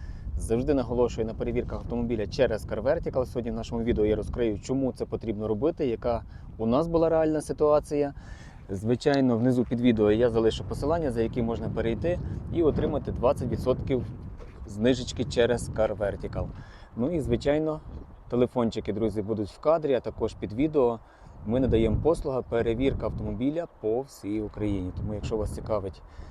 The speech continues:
така допомога, звертайтеся, чим зможемо, тим поможемо. Ну що, історія, реальна історія. Це для тих, хто каже, перевіряти не обов'язково через Car Vertical, тому що там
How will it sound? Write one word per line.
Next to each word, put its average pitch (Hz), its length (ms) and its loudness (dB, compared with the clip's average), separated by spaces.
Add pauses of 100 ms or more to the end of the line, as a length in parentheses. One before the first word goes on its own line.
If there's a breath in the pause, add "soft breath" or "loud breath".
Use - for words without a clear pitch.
(120 loud breath)
така - 180 -4
допомога, 123 520 0
звертайтеся, 139 680 -2
чим 101 240 -6
зможемо, 127 420 -2
тим 113 140 -2
поможемо. 104 480 -4 (1700 loud breath)
Ну 135 160 6
що, 110 260 6
історія, 131 640 4 (220 loud breath)
реальна 127 360 2
історія. 151 580 4
Це 127 200 -2
для 131 140 0
тих, 156 260 2
хто 135 320 0
каже, 127 440 4 (320 loud breath)
перевіряти 120 720 4
не 131 200 4
обов'язково 120 580 4
через 117 260 0
Car 123 140 0
Vertical, 156 460 0
тому 127 240 -2
що - 160 -8
там 127 300 0